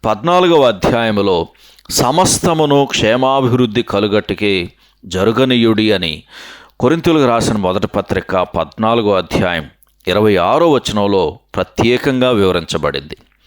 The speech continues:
నేటి మన ధ్యాన వాక్యములో "కృపావరములలో శ్రేష్టమైన వాటిని ఆసక్తితో అపేక్షించుడి" అని రాయబడి ఉన్నది.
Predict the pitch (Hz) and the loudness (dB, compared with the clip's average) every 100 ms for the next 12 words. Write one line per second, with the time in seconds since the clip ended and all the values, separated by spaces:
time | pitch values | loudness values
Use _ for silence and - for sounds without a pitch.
0 | - - - - 107 139 135 123 104 101 | -20 -20 -20 -6 0 0 2 2 2 0
1 | - 95 98 85 - 90 110 104 95 - | -4 -4 -2 -2 -2 0 0 0 0 0
2 | 98 98 123 170 - - - - _ 131 | -2 2 2 0 -4 -16 -20 -20 _ -2
3 | 135 - 185 185 175 156 151 139 131 127 | -2 2 4 6 4 4 2 2 2 2
4 | 120 - 104 120 - 131 131 120 110 95 | 2 0 0 0 0 0 2 2 2 2
5 | - 95 90 82 - - 85 107 - 143 | 0 -2 -2 -6 -10 -6 -2 0 0 -2
6 | - 123 - 113 82 73 123 131 - 110 | -2 -4 2 2 2 0 -2 -2 -2 -6
7 | 101 101 98 98 85 73 - - - - | -4 -2 0 0 0 -6 -12 -20 -20 -8
8 | 82 90 101 95 85 76 76 - | -2 0 2 0 0 -2 -4 -8